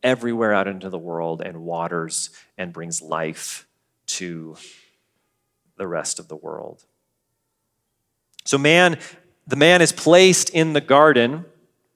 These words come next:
In verse fifteen, "The Lord God took the man and placed him in the Garden of Eden to work it and watch over it." We mentioned this last week, but "work it" and "watch over it" are the same words that are used in the directions to the priests in the tabernacle.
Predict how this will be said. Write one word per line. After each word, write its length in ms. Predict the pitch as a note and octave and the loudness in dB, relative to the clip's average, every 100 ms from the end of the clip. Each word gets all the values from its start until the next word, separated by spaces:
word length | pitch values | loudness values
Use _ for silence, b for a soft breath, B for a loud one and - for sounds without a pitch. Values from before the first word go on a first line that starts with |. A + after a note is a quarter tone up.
| _ _ _ _ _ _ _ _ _ _ _ _ _ _ _ _ _ _ - _ - | _ _ _ _ _ _ _ _ _ _ _ _ _ _ _ _ _ _ -20 _ -10
In 80 | B2 | 0
verse 200 | C#3+ - | 0 2
fifteen, 500 | D3 - D#3+ C#3+ C3 | -2 0 0 2 2
"The 80 | |
Lord 240 | B2+ D3 C#3+ | 2 2 4
God 260 | C3+ C3+ - | 4 4 2
took 200 | E3 E3 | -4 2
the 80 | |
man 260 | C3+ C3+ C3 | 2 4 0
and 140 | B2 | -2
placed 420 | - D3 E3 E3 - | -2 0 2 0 -4
him 140 | E3 | -4
in 80 | D3 | -4
the 80 | B2 | 0
Garden 320 | A#2 A2 G#2+ | 2 2 -2
of 80 | G#2 | -4
Eden 280 | G#2 G2+ G2+ | -6 -6 -10
to 120 | G#2+ | -14
work 400 | A2 B2 E3 D#3+ | -4 0 2 4
it 320 | D#3 D#3 - b b b b | 2 0 -14 b b b b
and 200 | B2+ A#2+ | -4 -2
watch 360 | G#2+ A2+ A#2+ - | 2 4 4 0
over 320 | C3 C3+ B2 A2+ | -2 0 0 0
it." 80 | |
We 100 | A#2+ | 0
mentioned 320 | C3 C#3+ C#3 C3 | 0 0 -2 -4
this 160 | - | 0
last 300 | D3 D#3 - | 2 2 0
week, 180 | D3+ D3 | -4 0
but 180 | C3 C3+ | 0 2
"work 300 | C#3 F3 F3+ | 2 2 4
it" 160 | D#3+ - | 2 2
and 160 | C3+ | -2
"watch 300 | C#3 D3 - | 2 2 2
over 380 | D#3+ F#3 D3+ E3 | 0 2 2 2
it" 100 | E3 | 2
are 140 | C#3+ C#3+ | 4 2
the 140 | C#3+ | 2
same 580 | - - F3+ F#3 F#3+ E3+ B B | 0 0 2 2 0 -2 B B
words 360 | D#3+ F3 E3 C3+ | 2 4 4 2
that 100 | D3+ | 2
are 100 | D3 | 2
used 600 | C#3 D#3 E3 E3 D#3+ C#3+ | 2 2 4 4 0 -4
in 220 | D#3+ D3+ | -4 -2
the 80 | C#3 | -2
directions 640 | B2 C3 D#3 - - D3 C3+ | -2 2 2 2 -8 -6 -6
to 120 | C#3 | -4
the 100 | A#2+ | -4
priests 680 | - - D3+ F3+ F#3+ - - | -4 -6 -2 -2 -2 -4 -4
in 140 | D#3 C#3 | -6 -6
the 80 | |
tabernacle. 920 | - - D3+ D3+ B2+ G2 F#2 F2+ D2 | -6 -2 0 0 -2 -4 -6 -8 -10